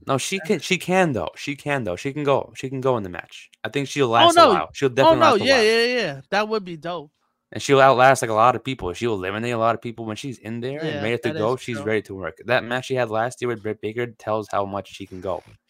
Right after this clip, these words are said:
Speaker 2: That
Speaker 1: She was
Speaker 2: match.
Speaker 1: bloody and still willing to fight. <laughs> So if she could do that, she can eliminate and last in the Rumble.
Speaker 2: Yo, a
Speaker 1: That
Speaker 2: lot of
Speaker 1: is
Speaker 2: people don't, a lot of people don't be talking about the women wrestling on A E W.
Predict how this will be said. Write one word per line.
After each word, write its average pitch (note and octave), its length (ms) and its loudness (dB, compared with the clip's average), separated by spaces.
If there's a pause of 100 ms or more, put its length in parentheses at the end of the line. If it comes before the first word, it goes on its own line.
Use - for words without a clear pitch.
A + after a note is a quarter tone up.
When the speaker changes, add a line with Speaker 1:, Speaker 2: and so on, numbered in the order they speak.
Speaker 2:
That D#3+ 140 -16
Speaker 1:
She C#3+ 180 -2
was C#3 180 -2
Speaker 2:
match. - 20 -4
Speaker 1:
bloody A#2 480 0
and A2 160 -4
still A2+ 300 -4
willing G#2 220 -4
to F#2 100 -10
fight. - 300 -10
<laughs> G#2 40 -20
So A2 160 -4
if - 100 -10
she C#3 120 -6
could B2+ 140 -12
do B2+ 180 -2
that, G2+ 360 -4
she - 200 -12
can A#2 160 -6
eliminate G2+ 520 -6 (240)
and F#2+ 140 -6
last G2 280 -4
in F#2+ 60 -12
the E2 40 -14
Rumble. D#2+ 340 -16 (380)
Speaker 2:
Yo, F#3 120 -6
a - 20 0
Speaker 1:
That - 20 0
Speaker 2:
lot A2 100 2
of - 60 -2
Speaker 1:
is - 0 -
Speaker 2:
people C#4+ 180 -4
don't, C#4+ 300 -8
a F#3 100 -6
lot D4 140 -4
of F4 80 -10
people G#3 240 -6
don't D#3 180 -4
be D3 100 -6
talking C#3+ 240 -6
about C#3+ 200 -8
the C3+ 80 -10
women C#3 320 -12
wrestling C#3 400 -10
on C#3 120 -10
A C#3+ 60 -10 (120)
E C#3 40 -10
W. C#3+ 380 -8